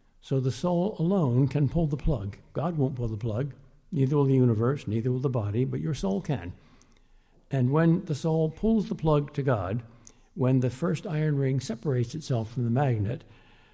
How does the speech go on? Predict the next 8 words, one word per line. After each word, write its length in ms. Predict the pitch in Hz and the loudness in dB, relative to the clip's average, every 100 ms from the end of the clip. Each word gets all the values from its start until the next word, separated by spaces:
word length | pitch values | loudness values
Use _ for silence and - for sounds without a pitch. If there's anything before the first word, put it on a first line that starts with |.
| _ | _
what 220 | 156 - | -4 -4
happens 460 | - 190 185 131 123 | 0 -2 2 2 2
is 180 | 185 123 | -2 -2
the 80 | 131 | 0
whole 220 | 147 135 | 0 0
chain 260 | 151 127 | 0 0
falls 260 | 107 117 - | -2 -6 -10
apart. 360 | 117 107 101 | -10 -10 -12